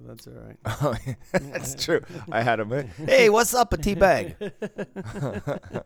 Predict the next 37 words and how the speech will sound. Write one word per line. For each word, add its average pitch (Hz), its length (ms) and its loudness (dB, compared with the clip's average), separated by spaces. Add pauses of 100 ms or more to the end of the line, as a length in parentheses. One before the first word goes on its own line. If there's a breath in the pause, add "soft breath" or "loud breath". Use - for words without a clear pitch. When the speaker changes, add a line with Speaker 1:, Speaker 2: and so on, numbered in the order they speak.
(120)
Speaker 2:
<laughs> - 220 -10
Always. 98 360 -2
Speaker 1:
He 196 140 -2
was 170 120 -4
out 160 220 -2
for 147 120 -8
a 123 60 -4
while. 113 260 -4
There's 175 200 -4
drama. 180 380 -2
I 135 140 -2
think 175 200 -8
you'll 185 120 -4
find 165 320 -8
that 160 220 -8
in 151 140 -10
a 139 60 -10
casino. 151 600 -8 (420 soft breath)
Like, 147 180 -6
certain 156 300 -6
people 151 240 -4
are 143 80 -2
like, 135 140 -6
"No, 135 160 -8
I 127 180 -8
haven't 123 160 -6
been 120 140 -6
in 104 180 -8
pit. 110 200 -10 (200)
I 131 120 -8
haven't 123 180 -4
been 117 160 -4
in 113 60 -4
that 110 180 -10
pit - 200 -10
for, 80 220 -16
like, - 180 -16